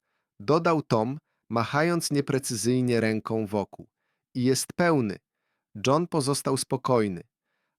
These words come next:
„Mam bilet na ten sektor”, powiedział, sięgając do wewnętrznej kieszeni marynarki i wyciągając laminowaną przepustkę. Podał ją im do wglądu.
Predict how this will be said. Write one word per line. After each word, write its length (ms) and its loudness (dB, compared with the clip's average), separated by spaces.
„Mam 260 2
bilet 320 2
na 120 0
ten 200 -4
sektor”, 480 -6
powiedział, 560 0
sięgając 640 0
do 120 2
wewnętrznej 600 -2
kieszeni 440 -2
marynarki 720 -2
i 100 -4
wyciągając 720 0
laminowaną 640 0
przepustkę. 680 -4
Podał 320 4
ją 220 2
im 260 -6
do 120 2
wglądu. 540 0